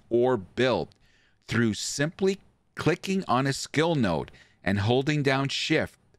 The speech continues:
You will be provided with the changes that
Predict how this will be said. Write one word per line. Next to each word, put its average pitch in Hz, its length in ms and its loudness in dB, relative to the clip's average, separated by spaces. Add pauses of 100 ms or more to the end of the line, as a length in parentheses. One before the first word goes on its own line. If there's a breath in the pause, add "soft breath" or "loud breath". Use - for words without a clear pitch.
(500)
You 107 240 2
will 160 140 4
be 160 180 0
provided 123 680 0
with 92 180 0
the 95 100 -4
changes 117 680 -4
that 98 200 0